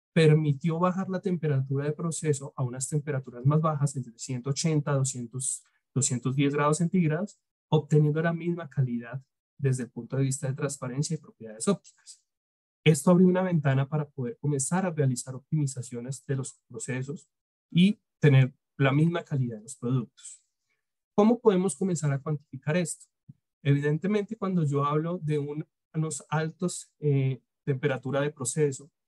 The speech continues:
también comienzo a hablar de altos tiempos de ciclo. Lo que podemos comenzar a realizar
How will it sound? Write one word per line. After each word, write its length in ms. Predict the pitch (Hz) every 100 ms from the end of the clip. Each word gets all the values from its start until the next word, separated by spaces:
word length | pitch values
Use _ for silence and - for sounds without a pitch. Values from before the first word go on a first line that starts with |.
| _ -
también 340 | 131 131 135
comienzo 400 | 135 147 147 156
a 40 |
hablar 200 | 143 139
de 140 | 135 135
altos 360 | 139 139 160
tiempos 300 | - 131 123
de 80 | 113
ciclo. 320 | - 170 - _ _ _ _ _ _ _ -
Lo 140 | 135
que 100 | 156
podemos 340 | 151 147 170
comenzar 380 | - 190 151 139
a 80 | 139
realizar 400 | 160 156 -